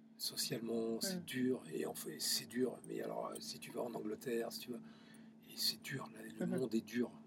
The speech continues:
Speaker 1: C'est
Speaker 2: Mm.
Speaker 1: dur. Et donc, on a de la chance. Donc, il faut se lever. On sait pourquoi on se lève le matin.
Speaker 2: Mm.
Speaker 1: Donc, il faut y aller, quoi. Il faut croquer cette pomme qui nous est offerte.
Speaker 2: C'est clair.
Speaker 1: Ouais.
Speaker 2: Et alors,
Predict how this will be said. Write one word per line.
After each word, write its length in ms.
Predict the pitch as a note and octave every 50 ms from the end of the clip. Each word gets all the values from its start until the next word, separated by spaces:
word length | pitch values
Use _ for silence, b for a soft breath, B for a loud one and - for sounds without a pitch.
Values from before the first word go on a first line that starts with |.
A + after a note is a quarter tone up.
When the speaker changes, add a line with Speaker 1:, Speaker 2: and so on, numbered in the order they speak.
| - - - - - - - -
Speaker 1:
C'est 220 | - - - B2
Speaker 2:
Mm. 20 | A#2+
Speaker 1:
dur. 200 | B2 D3 D3+ - - -
Et 140 | - C3 A#2+
donc, 280 | - C#3 C3+ C3+ - -
on 80 | B2 A#2+
a 80 | A#2+ A#2
de 140 | A2 G#2+ A2
la 80 | G#2 -
chance. 540 | - - - A#2+ - - - - - - - B B B B B B B B B B - - -
Donc, 180 | - - -
il 40 | -
faut 160 | - - -
se 160 | - - - -
lever. 140 | - A2+ A2+
On 80 | A2
sait 160 | - - - -
pourquoi 320 | - - - - B2+ - - A2+ A2 - - - - - - -
on 40 | -
se 120 | - -
lève 120 | C#3 A#2 A2
le 60 | A2 -
matin. 280 | A#2+ A2+ - D#3+ D3+ - - - - -
Speaker 2:
Mm. 40 | G3 F#3 - - - - - - -
Speaker 1:
Donc, 100 | - -
il 60 | -
faut 140 | - - G#3+
y 80 | G3+ G#3
aller, 160 | - - -
quoi. 200 | - - - - - - - - - - -
Il 40 | -
faut 120 | - -
croquer 300 | - - - - - -
cette 200 | - - A#2 -
pomme 280 | - - D3 B2 A#2+ A2+ -
qui 100 | - - -
nous 140 | A#2+ A2 A2
est 20 | G#2+
offerte. 460 | - - - - - - - - - - - - - -
Speaker 2:
C'est 140 | - -
clair. 240 | - - - D3 D3+ - - - - - - -
Speaker 1:
Ouais. 80 | - - B B B B B B B B B B - -
Speaker 2:
Et 80 | - F#3
alors, 240 | F#3 F#3 F#3+ F3+